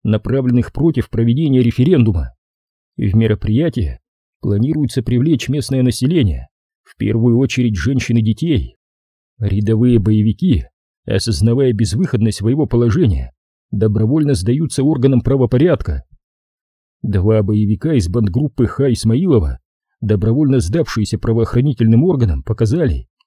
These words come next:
что нарастает финансовые противоречия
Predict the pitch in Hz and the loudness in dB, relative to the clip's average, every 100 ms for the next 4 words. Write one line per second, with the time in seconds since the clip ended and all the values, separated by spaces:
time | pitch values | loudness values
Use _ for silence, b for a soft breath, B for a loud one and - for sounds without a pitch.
0 | _ _ - - 95 104 110 - 135 131 | _ _ -16 -4 -2 0 -2 -2 -2 -2
1 | - 120 139 127 120 120 107 113 120 117 | -2 -2 -2 -2 0 0 0 -2 0 0
2 | 175 156 101 67 | 0 -2 -4 -6